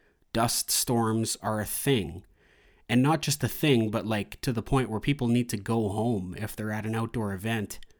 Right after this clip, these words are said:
or whatever. People are masking up, you know? Like, people are slowly dying. They're slowly suffocating on Earth. And we're losing, uh, resources. Like, in the schools, they're literally trying to push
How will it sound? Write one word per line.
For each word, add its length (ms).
or 80
whatever. 400
People 260
are 80
masking 600
up, 320
you 80
know? 160
Like, 200
people 280
are 40
slowly 460
dying. 540
They're 80
slowly 360
suffocating 680
on 140
Earth. 360
And 160
we're 100
losing, 760
uh, 360
resources. 960
Like, 280
in 200
the 80
schools, 560
they're 240
literally 680
trying 400
to 160
push 400